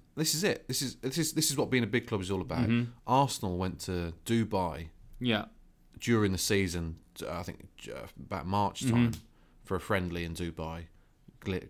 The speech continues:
Speaker 1: glitzy glamour game.
Speaker 2: Yeah.
Speaker 1: We see, we see a lot of winter tours now. We see end of season promotional tours from the big six.
Speaker 2: I think Man
Speaker 1: That
Speaker 2: City have gone to New York, or they're going to New
Speaker 1: There you
Speaker 2: York as
Speaker 1: go.
Speaker 2: well very
Speaker 1: That's,
Speaker 2: quickly.
Speaker 1: this is where Wolves wanna be. This
Speaker 2: Yeah.
Speaker 1: is what they're gonna have to get used to. And Matt Doherty said after the game on,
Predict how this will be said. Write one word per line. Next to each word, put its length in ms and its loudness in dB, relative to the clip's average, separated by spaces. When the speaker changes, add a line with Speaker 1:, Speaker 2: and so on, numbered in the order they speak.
Speaker 1:
glitzy 320 -4
glamour 260 -2
game. 380 -6
Speaker 2:
Yeah. 240 6
Speaker 1:
We 60 0
see, 440 0
we 100 -4
see 160 -2
a 80 2
lot 160 2
of 40 -2
winter 240 -4
tours 380 -6
now. 160 -8
We 80 -10
see 220 -8
end 160 -4
of 100 -8
season 240 -4
promotional 480 -6
tours 480 -8
from 160 -4
the 60 -2
big 180 -4
six. 460 -6
Speaker 2:
I 20 -12
think 160 0
Man 120 4
Speaker 1:
That 160 2
Speaker 2:
City 100 2
have 80 2
gone 120 4
to 120 -2
New 120 4
York, 220 2
or 60 -2
they're 60 2
going 100 4
to 100 -4
New 60 4
Speaker 1:
There 100 6
you 60 6
Speaker 2:
York 120 4
as 100 4
Speaker 1:
go. 60 2
Speaker 2:
well 100 4
very 160 2
Speaker 1:
That's, 100 -2
Speaker 2:
quickly. 180 2
Speaker 1:
this 80 2
is 100 0
where 160 4
Wolves 280 -2
wanna 160 0
be. 220 2
This 120 6
Speaker 2:
Yeah. 100 8
Speaker 1:
is 60 4
what 80 4
they're 80 2
gonna 140 2
have 120 0
to 60 -4
get 80 2
used 280 0
to. 220 4
And 220 2
Matt 240 0
Doherty 300 -2
said 400 0
after 180 -8
the 60 -4
game 240 2
on, 140 -4